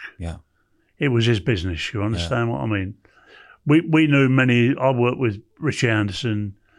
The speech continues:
Speaker 2: who knew the Krays very well. Uh, I, I, I knew Arthur Thompson, who from Glasgow. Uh, he came down and fronted them up.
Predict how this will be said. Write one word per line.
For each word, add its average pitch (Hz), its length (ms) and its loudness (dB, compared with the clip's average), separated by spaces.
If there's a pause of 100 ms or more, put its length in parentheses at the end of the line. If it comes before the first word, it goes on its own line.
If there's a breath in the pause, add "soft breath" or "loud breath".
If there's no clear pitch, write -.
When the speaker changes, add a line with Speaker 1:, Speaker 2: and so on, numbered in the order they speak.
(340 soft breath)
Speaker 2:
who 120 300 4 (100)
knew 123 200 2
the 113 60 0
Krays 110 340 0
very 110 240 0
well. 117 440 0 (840 soft breath)
Uh, 117 540 2 (420)
I, 120 320 -2
I, 117 160 0 (160)
I 120 60 2
knew 120 180 2
Arthur 107 240 0
Thompson, 120 720 -2 (640 soft breath)
who 117 120 -2
from 117 220 -2
Glasgow. 117 680 0 (680 soft breath)
Uh, 113 420 0 (1300)
he 143 140 0
came 120 260 0
down 127 220 0
and 110 80 -2
fronted 135 300 -2
them 139 120 2
up. - 420 -2